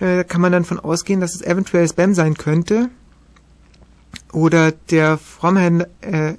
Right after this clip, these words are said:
Header hat irgendwie keinen gültigen Eintrag oder keinen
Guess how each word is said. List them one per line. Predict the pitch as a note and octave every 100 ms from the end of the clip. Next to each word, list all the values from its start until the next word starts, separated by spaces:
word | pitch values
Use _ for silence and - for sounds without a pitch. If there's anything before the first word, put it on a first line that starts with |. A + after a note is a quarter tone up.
| -
Header | D3+ E3 F#3 G#3 - - -
hat | E3 D#3+
irgendwie | E3 -
keinen | D#3+
gültigen | E3 E3+ D#3+ D#3+
Eintrag | E3 E3 E3+ G#3+ G#3 G3+
oder | F3
keinen | E3 E3+ E3 D#3+